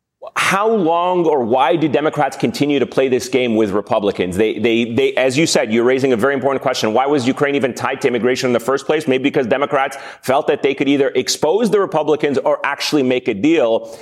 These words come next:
And once again, we see that blowing up in their face, that Republicans are not sincere about making a deal. Uh, and this has all fallen apart. Can Democrats effectively run on the message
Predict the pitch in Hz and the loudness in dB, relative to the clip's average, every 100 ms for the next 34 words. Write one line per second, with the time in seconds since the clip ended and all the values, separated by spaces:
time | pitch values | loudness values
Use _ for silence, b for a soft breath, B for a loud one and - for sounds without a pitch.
0 | - 135 139 139 127 151 170 170 160 135 | -6 -2 0 2 2 2 2 2 2 2
1 | 131 147 123 123 135 139 127 123 117 110 | 0 0 2 2 2 2 2 0 0 0
2 | - 180 170 107 113 127 120 113 117 107 | 0 0 0 0 0 0 0 0 0 0
3 | 107 143 - 143 120 127 117 101 90 104 | 0 -4 -2 -2 0 0 2 0 0 -2
4 | 101 104 98 92 90 87 92 120 B B | -2 -2 -2 -2 0 0 0 -4 B B
5 | B - 113 113 131 127 135 147 147 - | B -2 0 2 0 2 0 0 0 0
6 | 131 156 156 139 123 113 98 - 87 95 | 0 -2 0 0 2 0 -2 -2 0 0
7 | - B B B - 202 240 175 180 170 | -2 B B B -2 0 2 2 0 -2
8 | - 165 147 147 - - - - 135 - | -4 -2 0 -2 -6 -12 -12 -2 -2 -2
9 | - 165 - 175 135 143 113 135 165 139 | -4 -4 -2 0 4 4 4 2 2 0
10 | 131 120 117 127 127 131 120 - | 2 2 2 0 0 0 0 -4